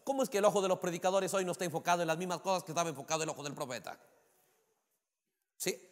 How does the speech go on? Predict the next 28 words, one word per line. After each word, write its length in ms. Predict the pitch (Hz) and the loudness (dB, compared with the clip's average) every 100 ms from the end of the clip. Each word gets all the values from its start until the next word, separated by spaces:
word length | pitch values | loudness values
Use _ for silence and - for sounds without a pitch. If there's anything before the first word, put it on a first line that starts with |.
| _ _ | _ _
Pero 160 | 120 147 | -6 0
mire 240 | 269 185 | 2 2
cómo 180 | 185 190 | 0 0
está 100 | 185 | 0
enfocado 360 | 180 180 185 | 0 4 4
su 160 | 170 170 | 4 8
ojo 200 | 180 143 | 8 8
aquí. 220 | 123 117 - - - _ - | 2 -2 -8 -18 -20 _ -2
Mire 240 | 233 247 | 2 4
cómo 200 | 214 208 | 4 4
salieron, 360 | 175 226 208 123 | 6 6 6 4
dice. 400 | 110 - - - _ _ _ | -4 -8 -14 -20 _ _ _
Salieron 360 | - 123 190 185 | -6 0 2 2
cantando, 680 | 147 135 113 202 240 214 185 | 2 0 4 4 4 -2 -2
salieron 360 | 156 175 175 | 2 2 2
danzando, 800 | 147 131 127 - 262 233 214 214 - - _ _ _ _ _ | 2 0 4 8 8 6 -4 -8 -10 -20 _ _ _ _ _
¿ve? 300 | 120 - - - | -8 -8 -10 0
Mientras 440 | 160 196 175 170 | 4 4 4 2
que 100 | 170 | 4
la 100 | 165 | 4
profetisa 800 | 160 156 156 254 - 180 165 - - | 4 2 2 4 4 4 0 -4 -2
María 520 | 139 147 220 254 453 - - - _ | 2 4 6 4 2 -6 -20 -20 _
tocaba 380 | 143 135 175 175 | -2 4 4 4
el 140 | 147 | 2
pandero, 580 | 139 127 139 247 247 214 | 0 2 6 6 6 0
tocaba 380 | 147 135 170 - | -4 0 2 2
su 120 | 156 | -2
pandero, 460 | 135 156 247 240 | -2 4 4 4